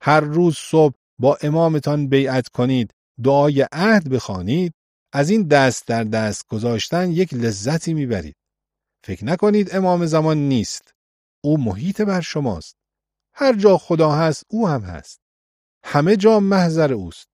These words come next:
حتی در ذرات دست شما احاطه دارد. اگر با واقعیت پیش بروید، احساس لطافت دست امام را می‌کنید.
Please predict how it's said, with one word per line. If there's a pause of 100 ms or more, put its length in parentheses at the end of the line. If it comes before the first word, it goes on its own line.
(580)
حتی
در
ذرات
دست
شما
احاطه
دارد. (880)
اگر
با
واقعیت
پیش
بروید،
احساس
لطافت
دست
امام
را
می‌کنید.